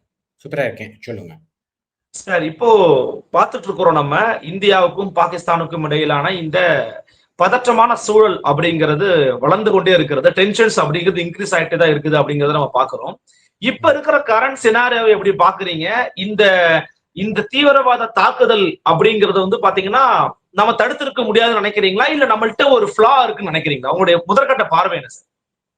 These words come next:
Speaker 1: இதுல முதல்ல வந்து ஒரு இன்டெலிஜென்ஸ் ஃபெயிலியர் நடந்ததான்ட்டு பெரிய கேள்வி ஒண்ணு.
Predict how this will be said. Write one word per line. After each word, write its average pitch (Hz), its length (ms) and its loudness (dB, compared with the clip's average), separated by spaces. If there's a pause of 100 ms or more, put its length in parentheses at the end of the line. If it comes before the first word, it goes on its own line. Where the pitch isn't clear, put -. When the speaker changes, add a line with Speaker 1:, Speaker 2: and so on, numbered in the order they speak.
(1300)
Speaker 1:
இதுல 165 680 -2 (360)
முதல்ல 160 420 -4
வந்து 147 340 -6
ஒரு 143 200 -6
இன்டெலிஜென்ஸ் 151 720 -8
ஃபெயிலியர் 123 340 -12
நடந்ததான்ட்டு 123 840 -14
பெரிய 127 460 -12
கேள்வி 95 420 -12
ஒண்ணு. - 300 -20